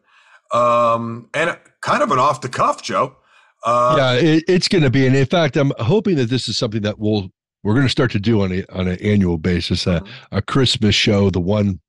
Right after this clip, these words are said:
Speaker 2: that would be the week right before. More of like, a, I wanna try to give it like a variety, a variety show type, type theme to it. Uh, this year, it's not gonna be so much like that. Um,
Speaker 1: Well,
Speaker 2: yeah, I'm
Speaker 1: you
Speaker 2: gonna
Speaker 1: might
Speaker 2: put some,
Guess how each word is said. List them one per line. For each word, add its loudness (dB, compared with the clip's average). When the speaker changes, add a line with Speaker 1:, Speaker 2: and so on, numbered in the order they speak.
Speaker 2:
that -2
would -2
be -2
the -2
week -4
right -2
before. -4
More 2
of 2
like, 0
a, -2
I 0
wanna 4
try 0
to 2
give 0
it -6
like -2
a -2
variety, 0
a -8
variety 0
show 2
type, -2
type -2
theme -2
to 0
it. -2
Uh, -4
this 0
year, 2
it's -4
not 2
gonna 0
be 2
so -2
much 0
like 0
that. -4
Um, -2
Speaker 1:
Well, -20
Speaker 2:
yeah, -4
I'm 0
Speaker 1:
you 4
Speaker 2:
gonna 4
Speaker 1:
might 4
Speaker 2:
put -6
some, 0